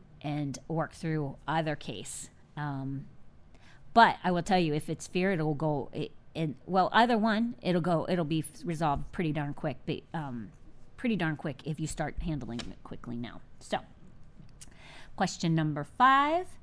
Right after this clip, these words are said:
is: Should we read the books of the Bible that were removed from the Book of Enoch? Or removed like the Book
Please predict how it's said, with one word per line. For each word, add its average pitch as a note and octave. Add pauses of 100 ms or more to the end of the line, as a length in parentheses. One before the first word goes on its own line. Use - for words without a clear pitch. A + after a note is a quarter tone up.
(440)
is: E3
Should D4
we F#4
read A#3+
the F3
books G3+ (100)
of A#3+
the B3
Bible D3
that D#3
were D#3
removed F3
from D#3+
the D3
Book C#3+ (160)
of C#3+
Enoch? F#2 (960)
Or D#3+ (360)
removed E3+
like F#3+
the F#3
Book C#3